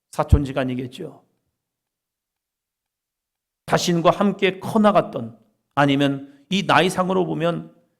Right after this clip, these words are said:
이 스가랴가 훨씬 더 나이가 많았을 것 같습니다. 그러면 어렸을 때 이 스가랴와 함께 놀면서 스가랴가 그를 보호해주고, 여호야다 제사장이 스가랴를 통해서 얼마나 얘기했겠습니까? "이 아이는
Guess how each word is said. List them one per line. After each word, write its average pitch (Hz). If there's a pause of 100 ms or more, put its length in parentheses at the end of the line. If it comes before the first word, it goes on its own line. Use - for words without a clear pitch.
(140)
이 190
스가랴가 175
훨씬 214
더 175
나이가 147
많았을 135
것 -
같습니다. 131 (500)
그러면 156
어렸을 165
때 147 (120)
이 175
스가랴와 170
함께 160
놀면서 143
스가랴가 175
그를 156
보호해주고, 165 (800)
여호야다 151
제사장이 143 (160)
스가랴를 175
통해서 160
얼마나 147
얘기했겠습니까? 139 (840)
"이 135
아이는 120